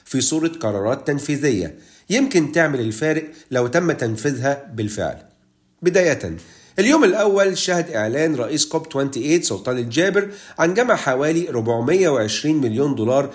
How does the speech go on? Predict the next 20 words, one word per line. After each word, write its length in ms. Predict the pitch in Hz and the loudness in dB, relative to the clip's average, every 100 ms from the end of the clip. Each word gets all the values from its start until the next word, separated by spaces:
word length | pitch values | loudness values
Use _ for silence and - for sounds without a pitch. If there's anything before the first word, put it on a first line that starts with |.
| - 120 | -12 -4
لصندوق 480 | 120 120 120 147 | -2 -2 -2 -2
الخسائر 600 | 123 107 110 - 151 139 117 | -2 -4 -2 -2 -2 -2 -2
والأضرار. 540 | 139 104 98 85 80 - _ _ _ _ - | -2 -2 -6 -6 -8 -14 _ _ _ _ 2
وزادوا 500 | 165 202 202 160 135 | 2 4 0 0 -2
لحوالي 520 | 117 113 131 156 156 | -2 0 2 2 2
سبعمية 580 | - 117 113 117 160 143 | 0 -2 -2 0 0 0
وخمسة 380 | - 151 147 117 | -2 -2 0 -2
وعشرين 380 | 107 - 143 | -2 -4 -4
مليون 260 | 120 139 143 | -2 -2 -2
دولار 420 | 127 156 175 175 - - | 0 2 0 -2 -12 -6
في 80 | |
الأربعة 420 | 151 170 151 127 117 | 0 0 0 -2 -2
أيام 260 | 123 139 135 | -2 -2 -2
الأولى 460 | 117 135 135 139 135 | -2 -2 -2 -2 -4
من 120 | 123 | -4
القمة. 460 | 104 98 82 78 - _ _ _ _ _ | -4 -8 -10 -12 -16 _ _ _ _ _
ده 100 | 160 | 2
غير 140 | 190 220 | 2 2
تعهدات 840 | 185 120 110 110 117 143 156 151 | 2 2 2 -2 0 2 0 -2
كتيرة 600 | 107 107 151 160 156 | -8 -4 0 2 2